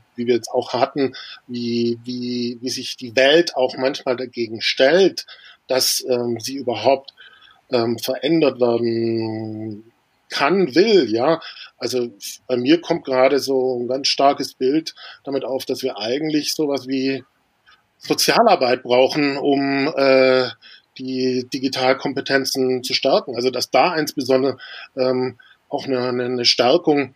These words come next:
ähm, es braucht eben nicht nur im Bereich Schule, sondern ganz, ganz stark über, ähm, Sozialkompetenzen, Sozialarbeit.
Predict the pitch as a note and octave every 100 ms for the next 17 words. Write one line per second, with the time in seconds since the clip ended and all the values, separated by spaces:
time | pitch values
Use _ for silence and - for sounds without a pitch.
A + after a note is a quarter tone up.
0 | - - - C3+ B2+ B2+ B2 B2+ B2+ C3
1 | C3+ - B2+ C3+ - - C3 E3+ G#3 F3
2 | C3+ C3+ B2 B2+ B2+ - D#3+ D3 C3+ B2+
3 | B2 - - - B2+ F3 - D3+ - C3+
4 | D3 D3 C#3 C#3+ C#3 C3+ C3+ A#2 - -
5 | C3 C3 C3 C3 C3 D3+ F#3+ F3 D#3+ D#3
6 | D3+ D3 C#3 C#3 - C#3+ C#3+ A2 G#2+ G#2+
7 | -